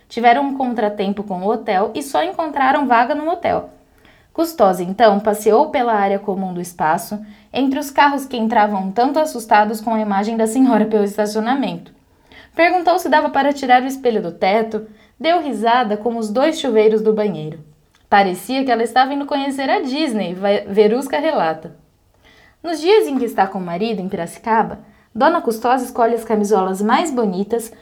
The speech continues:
e diz que os dois dormem de cuinha. Uma conchinha, nas suas palavras. Com oitenta e oito anos e meio, ela faz relembrar que os idosos continuam vivos,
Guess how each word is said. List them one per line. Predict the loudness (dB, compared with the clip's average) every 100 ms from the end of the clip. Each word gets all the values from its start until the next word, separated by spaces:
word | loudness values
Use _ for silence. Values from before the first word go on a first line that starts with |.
| _ -6
e |
diz | -2 -2
que | -2
os | -4
dois | 0 0 4
dormem | 4 4 0
de | -4
cuinha. | -2 -2 0 0 -2 -6 -16 _ _ _ _ _ _ _ _ _ _
Uma | 0 0
conchinha, | 2 2 2 -6 -6 -2 0
nas | -2 -2
suas | -2 0
palavras. | 2 4 4 0 -4 -10 -16 _ _ _ _ _ _ _
Com | 0
oitenta | 0 0 -2 -2
e | 0
oito | 0 2 2
anos | 2 -2
e | -4
meio, | 0 2 4
ela | 4 2
faz | 4 2 2
relembrar | -2 -2 -2 -2 -2
que | 0
os | 0
idosos | 2 2 2 0
continuam | -4 -4 -2 -2 0 0
vivos, | 0 -2 -2 -10 -14 -20